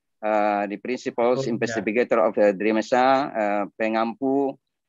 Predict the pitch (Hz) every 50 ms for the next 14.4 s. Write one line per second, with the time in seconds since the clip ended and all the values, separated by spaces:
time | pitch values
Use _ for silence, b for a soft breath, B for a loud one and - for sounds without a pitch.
0 | _ _ _ _ _ - 110 113 113 113 120 120 - - 139 107 82 - _ _
1 | _ _ _ _ _ _ _ _ _ _ _ _ _ _ _ _ _ _ - 110
2 | 117 117 117 117 117 113 113 107 110 113 107 90 98 127 131 127 - 131 127 127
3 | 127 127 127 123 123 131 _ _ _ _ _ _ _ _ _ _ _ _ _ -
4 | 117 107 - 123 113 95 110 110 113 110 107 101 117 123 123 - 151 156 165 -
5 | 160 156 _ _ _ _ _ _ _ _ _ _ _ _ _ _ _ - 113 113
6 | 110 110 110 - 113 110 107 - 117 110 113 117 120 120 123 123 113 _ - 110
7 | 110 - 123 120 127 143 160 170 _ _ _ _ _ _ _ _ _ _ _ _
8 | _ _ _ _ _ _ _ - 120 123 127 127 123 127 127 143 143 147 147 147
9 | 147 143 147 131 - - - 151 165 - 175 151 143 147 135 135 127 - - -
10 | 123 123 123 127 135 139 139 139 131 123 127 123 - - 117 117 117 107 _ -
11 | - 98 107 104 104 101 - - 139 175 175 - 143 - - 104 - - 107 131
12 | - - - - _ _ _ _ _ _ _ _ _ _ _ - 110 113 113 104
13 | - - 120 113 113 113 117 117 117 117 - - 110 107 107 104 98 _ _ -
14 | 139 135 135 135 139 135 135 139